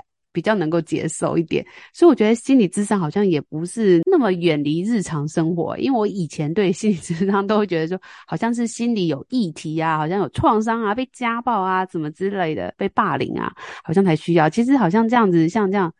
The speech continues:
这种讲话或者沟通的艺术，好像也是心理咨商的范围欸。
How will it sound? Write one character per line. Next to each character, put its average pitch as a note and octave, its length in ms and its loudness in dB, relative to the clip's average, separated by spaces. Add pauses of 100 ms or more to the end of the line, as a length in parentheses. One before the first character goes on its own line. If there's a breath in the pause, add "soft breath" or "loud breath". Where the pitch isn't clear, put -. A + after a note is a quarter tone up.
(100)
这 C4+ 100 2
种 F#3+ 160 2
讲 - 280 -4
话 G3+ 180 4
或 G3+ 100 0
者 F3+ 120 -2
沟 F#3 260 -2
通 F3+ 120 -2
的 D#3 60 -4
艺 E3+ 180 -4
术， D#3+ 180 -6
好 D#3+ 120 -6
像 C4+ 140 0
也 G3+ 100 2
是 A3 140 -4
心 G#3+ 200 -2
理 G3 100 4
咨 F#3 180 -2
商 F3 180 -2
的 D3+ 80 -2
范 D#3 300 -2
围 - 140 -10
欸。 G#1+ 300 -14